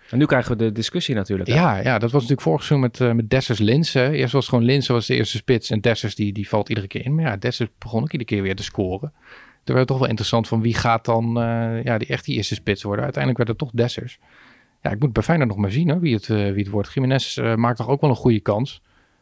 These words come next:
Speaker 2: Maar ja, je gaat Danilo er ook niet uithalen nu, denk ik. Eh, die doet het prima.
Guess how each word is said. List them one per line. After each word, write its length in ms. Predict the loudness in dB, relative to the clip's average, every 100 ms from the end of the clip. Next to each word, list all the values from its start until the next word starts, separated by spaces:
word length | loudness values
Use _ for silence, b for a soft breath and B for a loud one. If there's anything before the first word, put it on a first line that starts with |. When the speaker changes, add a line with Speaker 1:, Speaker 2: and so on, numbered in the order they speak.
| _
Speaker 2:
Maar 120 | 0 0
ja, 60 |
je 60 | 0
gaat 120 | -2
Danilo 320 | -2 0 0
er 100 | 2
ook 100 | 2
niet 140 | 2 2
uithalen 520 | 2 2 0 0 -2
nu, 120 | -2
denk 220 | -4 -6
ik. 220 | -10 -8
Eh, 160 | -6 -4
die 120 | -2
doet 140 | -2 -2
het 120 | -4
prima. 420 | 0 2 2 -2